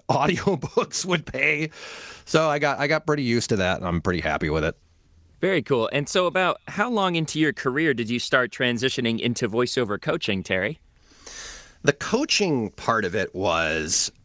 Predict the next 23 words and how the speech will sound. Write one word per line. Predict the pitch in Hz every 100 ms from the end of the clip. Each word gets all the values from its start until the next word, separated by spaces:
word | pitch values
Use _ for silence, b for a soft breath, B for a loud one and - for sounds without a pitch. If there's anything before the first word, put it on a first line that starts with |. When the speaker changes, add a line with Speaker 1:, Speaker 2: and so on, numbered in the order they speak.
| - -
Speaker 1:
you | 113
know, | 107
I | 107 135
was, | 180 143
I | 139 127 147
did, | 147 147 120
you | 131
know, | 113 107 107 - -
I | 117
did | 123 123
a |
lot | 107 107
of | 90
theater | - 110 92
back | 85 87 -
then. | 98
You're | 104
gonna | 117
hear | 101 95
a | 85
few | 87
bumps. | 69 65 69 -
My | 69 64